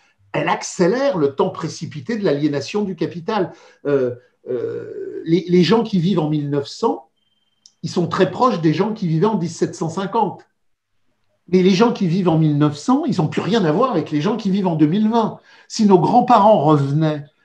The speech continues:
et assistaient, euh, au théâtre narcissique, euh, de la puanteur capitaliste moderne, non seulement, alors, ils rigoleraient ou ils pleureraient,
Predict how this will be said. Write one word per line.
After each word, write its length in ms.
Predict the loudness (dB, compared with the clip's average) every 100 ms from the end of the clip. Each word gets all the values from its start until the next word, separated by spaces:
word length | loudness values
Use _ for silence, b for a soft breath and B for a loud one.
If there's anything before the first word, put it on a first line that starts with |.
| _ _
et 140 | -8 -2
assistaient, 840 | -2 0 -4 -6 -8 -6 -4 -6 -12 _ _ _ -8
euh, 480 | -4 -2 -2 -6 -4
au 120 | 0 2
théâtre 580 | 4 4 4 2 -2
narcissique, 920 | 0 -2 -2 -6 -6 -4 -6 -6 -14 _ _ _ -10
euh, 120 | -6
de 100 | -2
la 120 | -2 -2
puanteur 640 | 0 2 2 2 0 0
capitaliste 720 | -2 -4 -2 -2 0 -4 -2
moderne, 640 | 0 0 0 0 -2 -2
non 100 | -4
seulement, 500 | -2 0 2 0 0
alors, 220 | -2 -2 -4
ils 140 | -4
rigoleraient 640 | -2 2 6 6 6 4
ou 120 | 4
ils 120 | 2 -2
pleureraient, 600 | 0 0 0 -2 -4